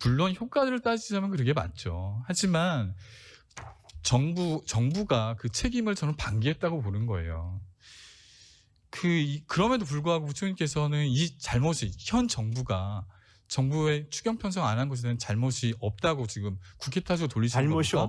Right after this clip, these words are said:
Speaker 2: 없다고 또는 국회 탓으로 돌리는 게
Speaker 1: 국정협의체에서
Speaker 2: 아니고,
Speaker 1: 협의를
Speaker 2: 아니요.
Speaker 1: 안 했기 때문에 예산 편성을 못 했다라고
Speaker 2: 아니, 꼭 그
Speaker 1: 말씀하시는
Speaker 2: 얘기를 한 건
Speaker 1: 게
Speaker 2: 아닙니다, 의원님.
Speaker 1: 나는 잘못 없고 국회에서 왜 협의를 안 했냐라는 말씀으로 들리-, 들려서 그
Speaker 2: 아, 뭐
Speaker 1: 말씀드리는
Speaker 2: 그렇다면은,
Speaker 1: 거예요.
Speaker 2: 네, 저도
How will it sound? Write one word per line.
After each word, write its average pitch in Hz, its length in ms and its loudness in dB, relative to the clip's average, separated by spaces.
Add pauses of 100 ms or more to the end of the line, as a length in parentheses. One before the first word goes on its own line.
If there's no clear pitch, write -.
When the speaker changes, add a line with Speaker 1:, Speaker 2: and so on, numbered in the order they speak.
(100)
Speaker 2:
없다고 131 440 2
또는 170 260 4
국회 - 240 -2
탓으로 160 160 4
돌리는 226 420 2
게 240 80 0
Speaker 1:
국정협의체에서 208 360 4
Speaker 2:
아니고, 226 100 4
Speaker 1:
협의를 220 220 2
Speaker 2:
아니요. 147 100 4
Speaker 1:
안 120 60 0
했기 170 220 0
때문에 160 400 0
예산 185 240 2
편성을 185 260 0
못 117 220 0
했다라고 165 640 2
Speaker 2:
아니, 127 100 -2
꼭 120 60 0
그 - 40 4
Speaker 1:
말씀하시는 196 540 2
Speaker 2:
얘기를 - 0 -
한 180 80 0
건 - 80 2
Speaker 1:
게 156 60 4
Speaker 2:
아닙니다, 123 340 -2
의원님. 107 300 -4
Speaker 1:
나는 170 280 2
잘못 190 300 -2
없고 175 380 0
국회에서 226 640 0
왜 170 480 2
협의를 240 360 0
안 120 140 0
했냐라는 170 1200 0
말씀으로 170 480 0
들리-, 143 380 0
들려서 127 420 0
그 101 60 -6 (100)
Speaker 2:
아, 131 60 -10
뭐 131 80 -6
Speaker 1:
말씀드리는 107 500 0
Speaker 2:
그렇다면은, 90 300 -4
Speaker 1:
거예요. 131 120 -4
Speaker 2:
네, 123 40 -6
저도 139 360 -4